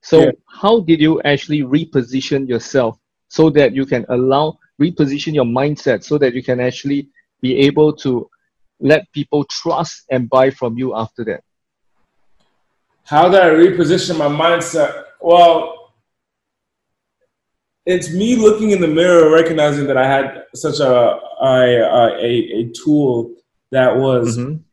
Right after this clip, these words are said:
Speaker 2: a, a tool that was really supportive. I, I was doing a, a, a meeting with a client, and
Speaker 1: Yep.
Speaker 2: I had her do this,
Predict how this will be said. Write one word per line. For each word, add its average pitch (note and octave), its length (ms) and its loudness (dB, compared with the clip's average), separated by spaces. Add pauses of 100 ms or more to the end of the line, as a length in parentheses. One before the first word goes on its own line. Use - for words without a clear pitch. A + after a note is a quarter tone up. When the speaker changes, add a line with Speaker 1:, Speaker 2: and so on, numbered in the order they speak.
(220)
Speaker 2:
a, B2+ 440 2
a C3+ 60 -8
tool D#3+ 220 0
that D3 140 4
was B2+ 120 0
really C#3+ 200 0
supportive. C3 500 -4
I, A#2 220 2
I B2 60 2
was C3 180 -2
doing C#3 380 -4
a, A2+ 40 -2
a, B2+ 280 -2 (260)
a C3+ 100 -6
meeting C#3+ 240 -2
with B2+ 100 -2
a A#2 40 -4
client, C#3+ 440 -2 (560)
and B2+ 560 -4 (140)
Speaker 1:
Yep. - 220 -6 (120)
Speaker 2:
I C#3 220 2
had C#3 240 0
her C#3+ 160 -2
do C#3 120 -2
this, C3 440 -6